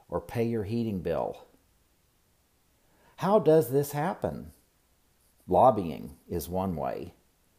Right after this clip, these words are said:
Let's discuss lobbying for a moment. Lobbying is when individuals, businesses, trade unions, groups, or charities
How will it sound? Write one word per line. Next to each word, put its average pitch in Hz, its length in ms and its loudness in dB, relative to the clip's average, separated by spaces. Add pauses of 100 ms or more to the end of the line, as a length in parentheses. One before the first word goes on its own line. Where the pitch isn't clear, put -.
(640)
Let's 247 260 2
discuss - 800 -2
lobbying 82 720 2 (100)
for 87 220 2
a 80 40 0
moment. 73 500 -8 (1120)
Lobbying 127 600 6
is 92 220 -2
when 101 260 -4
individuals, 107 960 0
businesses, 113 1040 2
trade 127 380 0
unions, 104 600 -4
groups, 110 680 -2
or 95 160 0
charities 101 760 -2